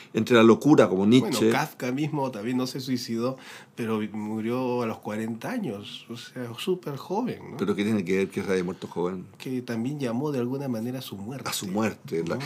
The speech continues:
Speaker 1: pero ¿murió
Speaker 2: A la
Speaker 1: loco
Speaker 2: muerte, ¿no?
Speaker 1: Kafka? No.
Speaker 2: No, estuvo loco toda su vida.
Speaker 1: Todo loco toda
Speaker 2: Claro,
Speaker 1: su vida.
Speaker 2: sí.
Speaker 1: Claro, hay algo entre la creación poética y la locura. Hay que lograr cierta locura, quizá un tipo demasiado
Speaker 2: No, no, no, yo no estoy de acuerdo con eso. No hay que lograr la locura.
Speaker 1: <laughs>
Speaker 2: Se da.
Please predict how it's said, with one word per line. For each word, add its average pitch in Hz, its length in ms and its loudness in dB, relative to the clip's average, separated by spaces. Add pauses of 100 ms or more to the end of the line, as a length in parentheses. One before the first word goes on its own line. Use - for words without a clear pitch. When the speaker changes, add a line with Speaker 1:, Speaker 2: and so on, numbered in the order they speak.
(120)
Speaker 1:
pero 110 260 6
¿murió 123 420 4
Speaker 2:
A 175 40 6
la 190 60 6
Speaker 1:
loco 220 260 6
Speaker 2:
muerte, - 80 -2
¿no? 226 80 0
Speaker 1:
Kafka? 349 320 -8
No. 143 460 -4 (380)
Speaker 2:
No, 156 160 -6
estuvo 165 320 -4
loco 156 240 -6
toda 123 160 -6
su 98 160 -10
vida. 113 140 -4
Speaker 1:
Todo 117 180 8
loco 110 240 4
toda 107 160 0
Speaker 2:
Claro, 107 160 -2
Speaker 1:
su 98 60 2
vida. 90 160 0
Speaker 2:
sí. - 60 -12
Speaker 1:
Claro, 117 260 10 (320)
hay 143 160 8
algo 180 180 12
entre 170 160 6
la 156 140 6
creación 135 380 8
poética 143 340 8
y - 20 4
la 139 120 6
locura. 101 560 6
Hay 113 160 2
que 143 140 4
lograr 131 440 8
cierta 170 320 8
locura, 127 360 8
quizá 95 220 2
un 127 160 4
tipo 135 240 6
demasiado 175 680 8
Speaker 2:
No, 120 120 8
no, 113 140 2
no, 113 80 4
yo 139 100 4
no 147 60 4
estoy 143 200 0
de 135 40 4
acuerdo 120 240 2
con 101 120 -6
eso. 104 180 -6
No 139 140 10
hay 165 80 6
que 170 140 4
lograr 120 600 0
la 127 100 0
locura. 117 540 0 (220)
Speaker 1:
<laughs> 1077 720 -4
Speaker 2:
Se 98 320 -6
da. 107 360 -2